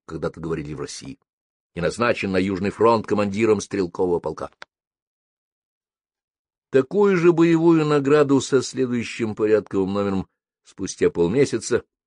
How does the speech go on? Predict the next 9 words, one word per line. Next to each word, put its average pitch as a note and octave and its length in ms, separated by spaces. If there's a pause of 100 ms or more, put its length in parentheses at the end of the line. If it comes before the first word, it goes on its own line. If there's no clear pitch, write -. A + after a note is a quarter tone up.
(500)
получил B2+ 400
исполняющий C3 720
обязанности B2+ 500
начальника A#2 540
штаба A#2 400 (160)
стрелкового A#2 640
полка A2 420
бывший G#2+ 540
прапорщик G#2 600